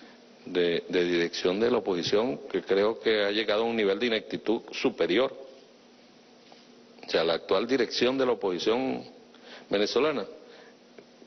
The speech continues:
creo que difícilmente pueda ser igualada inepti-, en ineptitud. Destruir lo que tenían, destrozar lo que tenían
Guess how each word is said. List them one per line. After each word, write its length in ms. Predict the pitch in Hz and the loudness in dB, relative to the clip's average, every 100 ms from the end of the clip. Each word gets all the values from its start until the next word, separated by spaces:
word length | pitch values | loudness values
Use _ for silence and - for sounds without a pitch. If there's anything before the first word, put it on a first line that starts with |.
| - - - - | -20 -20 -14 -2
creo 380 | 87 82 90 | 0 2 0
que 120 | - 101 | 2 0
difícilmente 800 | 85 85 - 95 90 90 - 107 | 0 -2 -2 0 2 0 -2 -2
pueda 240 | - 90 | 2 0
ser 160 | 82 95 | 0 0
igualada 400 | 92 87 85 90 | 2 2 2 0
inepti-, 400 | 87 80 - - | -2 -4 -8 -6
en 160 | - 82 | -2 0
ineptitud. 480 | 80 78 - - - - - - - - - | 0 -2 -6 -8 -10 -10 -20 -20 -20 -20 -4
Destruir 960 | 107 95 - 104 104 110 156 226 - - - - | -2 -2 0 0 2 2 0 -4 -10 -20 -20 -8
lo 160 | 113 104 | 0 2
que 140 | 92 | 2
tenían, 420 | 82 90 90 80 58 - - - - - - | 0 0 0 -2 -6 -14 -18 -20 -20 -20 -14
destrozar 800 | - 117 - - 107 95 - 120 | -4 -4 -4 0 0 2 0 0
lo 120 | 135 | 0
que 100 | 127 | -2
tenían 400 | 117 95 92 82 | 0 0 0 -2